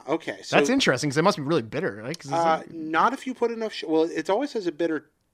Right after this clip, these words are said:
Speaker 1: tang to it, but
Speaker 2: Yeah.
Speaker 1: the, the solution is apparently just to put four times the sugar in that that you put in the strawberry rhubarb one.
Speaker 2: Yeah, yeah, yeah.
Speaker 1: It is, it is probably the least healthy thing you can put in your mouth,
Speaker 2: Oh,
Speaker 1: but
Speaker 2: that's lovely.
Speaker 1: man, it's good.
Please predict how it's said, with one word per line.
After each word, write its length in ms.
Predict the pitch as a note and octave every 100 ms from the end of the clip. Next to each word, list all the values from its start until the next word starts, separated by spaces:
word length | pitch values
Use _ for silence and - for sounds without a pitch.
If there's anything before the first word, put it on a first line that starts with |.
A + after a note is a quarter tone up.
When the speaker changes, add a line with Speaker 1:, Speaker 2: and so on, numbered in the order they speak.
| _
Speaker 1:
tang 300 | - F3 E3
to 160 | - A#2+
it, 80 | A#2+
but 120 | C3+
Speaker 2:
Yeah. 160 | E3
Speaker 1:
the, 140 | D3 D3+
the 140 | C#3
solution 520 | C#3+ F3 F#3+ A#3+ - E3+
is 180 | C#3+
apparently 400 | C3 - D3 C3
just 240 | B2 C#3+ -
to 160 | B2+ A#2 - - -
put 200 | D3 -
four 240 | - E3+
times 300 | - D3 C#3
the 80 | C3+
sugar 540 | - D3 B2+ A#2 G2+ _ - - -
in 200 | C#3+ B2+
that 280 | C#3 D#3 -
that 160 | -
you 60 | C3
put 120 | C#3+
in 60 | C#3+
the 80 | B2+
strawberry 360 | D3 B2+ A#2+
rhubarb 360 | A#2 C#3+ F3 F#3+
one. 220 | G3 G#3+
Speaker 2:
Yeah, 120 | F3 F3
yeah, 40 |
yeah. 260 | F3+ D3+ B2+
Speaker 1:
It 180 | E3 E3
is, 380 | F#3+ F#3+ - - _
it 160 | D#3 F#3
is 300 | G3+ E3 - _ _ _ _ C#3+
probably 380 | - G#3+ B3+ F#3+
the 240 | D3 F3+
least 400 | G#3 F3 F#3 -
healthy 360 | E3 E3 - D3
thing 360 | - D3 B2 G2+
you 80 |
can 160 | G2+ A2+
put 180 | - C3+
in 80 | A#2
your 140 | G#2
mouth, 240 | A2 A2+ G2+
Speaker 2:
Oh, 60 |
Speaker 1:
but 60 | B2
Speaker 2:
that's 160 | A#2+
lovely. 240 | A2 B2+ C#3
Speaker 1:
man, 260 | D3+ C#3+ A2
it's 140 | -
good. 140 | -